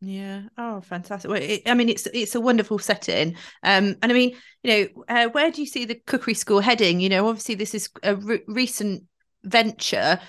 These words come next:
You know, do you see that growing in terms of the chef school or the, the general public classes, or, you know, is there a particular focus, or is it just see how it goes?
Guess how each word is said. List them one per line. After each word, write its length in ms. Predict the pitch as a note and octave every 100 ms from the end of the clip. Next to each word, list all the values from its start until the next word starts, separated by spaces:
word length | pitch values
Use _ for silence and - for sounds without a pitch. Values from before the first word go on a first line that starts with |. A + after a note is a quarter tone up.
| - _
You 80 | G#3
know, 120 | G3
do 140 | F#3+ A3+
you 80 |
see 220 | A3 A#3 A3
that 200 | G#3+ -
growing 380 | A3+ A3 G#3+
in 120 | G#3+ G#3
terms 260 | G#3+ G3+
of 60 | F#3
the 80 | F#3+
chef 340 | - D#4 D4+
school 720 | - - C#4 C#4 C4+ C4+ C4
or 400 | A3+ F#3 F3+ F3+
the, 420 | F3 F3+ F3+ F3 E3
the 80 | F#3+
general 320 | A#3 G#3 F#3+
public 300 | - B3 -
classes, 520 | A#3+ A#3 A3+ B3 A#3
or, 320 | G3 F#3+ F#3+
you 100 | G3
know, 80 | F#3+
is 200 | F#3+ A#3+
there 180 | A#3 A3+
a 40 |
particular 440 | A3 - - - -
focus, 400 | A#3+ A3+ G3 -
or 80 | F#3+
is 100 | F#3+
it 160 | G3
just 240 | - G#3 - - _
see 240 | - A3+
how 160 | G#3+ G#3+
it 100 | G3
goes? 520 | A3+ G#3 E3 F3 -